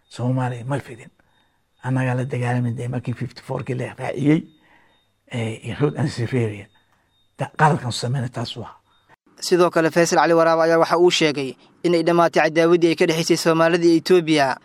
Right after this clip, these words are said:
Speaker 2: haddii ay yihiin maamulka Somaliland, isagoona tilmaamay in Soomaalida gumaysi ku jirta ee Soomaali Galbeed iyo N F D ay ka fiican yihiin Soomaalida inteeda kale. Waa kan isagoo ka hadlaya arrimahaas.
Speaker 1: Cadaawadda Soomaaliya iyo Ethiopia waxay dhammaatay maalinkii S N M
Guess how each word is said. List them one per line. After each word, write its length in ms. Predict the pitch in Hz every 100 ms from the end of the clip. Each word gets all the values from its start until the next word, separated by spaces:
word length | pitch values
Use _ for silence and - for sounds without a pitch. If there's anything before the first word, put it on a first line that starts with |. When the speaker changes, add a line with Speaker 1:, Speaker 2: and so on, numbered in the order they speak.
| _
Speaker 2:
haddii 320 | - 156 170
ay 80 | 180 175
yihiin 220 | 160 175
maamulka 340 | 175 180 175 170
Somaliland, 840 | - 170 175 180 165 147 135 120 - _ _
isagoona 440 | - 185 175 175
tilmaamay 560 | 165 160 156 147 139 127 -
in 120 | 175
Soomaalida 500 | 165 170 165 175 175
gumaysi 420 | 156 170 180 180
ku 120 | 180 175
jirta 220 | 175 185
ee 80 | 165
Soomaali 360 | 170 165 170
Galbeed 280 | 170 165 170
iyo 80 | 170
N 60 | 175
F 80 | 165
D 80 | 175
ay 60 | 165
ka 140 | 190
fiican 240 | 170 156 180
yihiin 400 | 170 185 165 139
Soomaalida 520 | - 165 165 170 175
inteeda 320 | 180 175 165
kale. 340 | 156 147 131 - - _
Waa 160 | 175 175
kan 160 | 180
isagoo 320 | 170 190 185 170
ka 120 | 180
hadlaya 280 | 170 170 160
arrimahaas. 760 | 160 170 165 160 - - - - _ _ _ -
Speaker 1:
Cadaawadda 540 | 143 151 175 143 123 - _ _ -
Soomaaliya 600 | 127 123 143 147 135 131 - -
iyo 300 | 110 120 127
Ethiopia 380 | 117 - 113 107
waxay 160 | 123 -
dhammaatay 380 | 95 95 90 110
maalinkii 320 | 113 127 131
S 180 | - 123
N 100 | 92
M 100 | -